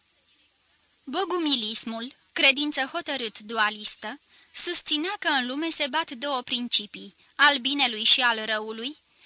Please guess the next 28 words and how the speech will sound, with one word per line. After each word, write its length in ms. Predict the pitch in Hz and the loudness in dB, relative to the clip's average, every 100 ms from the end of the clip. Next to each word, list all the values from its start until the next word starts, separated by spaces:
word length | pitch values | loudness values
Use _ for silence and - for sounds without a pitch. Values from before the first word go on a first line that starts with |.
| - | 0
izbânda 600 | 311 330 294 415 370 302 | 4 4 2 -2 2 2
finală 480 | - 285 277 240 220 | 2 0 2 4 4
a 120 | 226 | 2
unuia 420 | 240 254 240 214 - | 2 0 2 2 2
sau 140 | 233 | 0
a 100 | 214 | 2
celuilalt, 760 | - 285 240 214 208 240 - - | 2 -2 -2 -2 0 -2 -4 0
atârnând 640 | 330 339 320 311 381 339 | 4 4 0 -4 -4 -4
în 180 | 262 262 | -2 -2
bună 280 | 254 330 220 | -4 -2 0
parte 340 | 226 233 262 | 2 2 0
de 120 | 254 240 | -2 -2
hotărârea 640 | 240 240 233 294 262 220 | -4 -4 -4 -2 0 0
omului 400 | 240 247 240 233 | -2 -4 -4 -2
de 100 | 220 | 2
a 120 | 220 | 2
da 160 | 220 262 | 2 -2
concursul 640 | 240 233 240 247 - 208 | -4 -10 -10 -10 -10 -8
său, 340 | 226 - 233 339 _ _ | -8 -8 -10 -10 _ _
luminii 520 | 285 320 285 349 359 320 | -2 0 0 -2 -2 -2
sau 220 | 285 277 | 0 0
întunericului. 960 | 254 254 233 202 202 - 208 202 208 - _ _ _ _ _ _ _ _ _ _ | -2 -6 -6 -6 -8 -12 -12 -12 -14 -18 _ _ _ _ _ _ _ _ _ _
Credința 480 | 339 285 349 415 415 359 | 2 4 2 -2 0 2
are, 120 | 339 | 0
desigur, 500 | 254 269 - 247 262 | -2 -4 -6 -6 -6
legături 500 | 254 240 240 254 285 | -2 -2 -4 -8 -8
de 140 | 240 233 | -4 -4
obârșie 720 | 220 247 262 - 277 302 | -4 -2 2 4 4 0